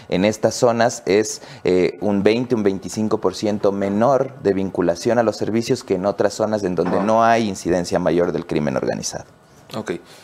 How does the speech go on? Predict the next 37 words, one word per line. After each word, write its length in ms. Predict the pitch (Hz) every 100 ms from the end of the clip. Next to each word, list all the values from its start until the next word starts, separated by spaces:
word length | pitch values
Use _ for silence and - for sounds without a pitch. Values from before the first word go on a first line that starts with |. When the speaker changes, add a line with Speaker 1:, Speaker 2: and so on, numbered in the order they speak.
| - - - 104 - - -
Speaker 2:
Finalmente, 800 | - 131 139 135 120 107 104 104
si 540 | - 123 113 113 110 - -
tienen 400 | 131 139 147 147
una 180 | 127 113
meta 360 | 110 113 127 110
medible 500 | 104 98 113 123 117
y 40 |
cuantificable 920 | 110 98 - 92 110 107 113 110 110 -
de 140 | 101
cómo 240 | 110 110 107
quieren 340 | 113 104 101
entregar 540 | 95 92 92 92 98 113
el 100 | 110
gobierno 400 | 95 98 90 90
en 100 | 90
mayo 400 | 95 101 101 92
del 200 | 87 87
veinticinco, 720 | 92 82 87 107 123 135 127
¿cuál 180 | 117 98
sería? 380 | 92 85 82 - - - - - -
Speaker 1:
Em, 600 | - 90 90 87 87 87 -
nosotros, 580 | 98 98 131 135 147 -
frente 300 | - 110 104
a 20 |
los 220 | 131 - -
K 240 | 127 123
P 120 | 123
Is 220 | 127 131
que 120 | - 127
el, 400 | 101 87 - -
que 80 |
el 120 | 98 87
presidente 600 | 98 - 98 110 - 107
nos, 320 | 87 80 -
Speaker 2:
Ajá. 40 | -
Speaker 1:
no, 260 | 98 95 95
no, 280 | 101 95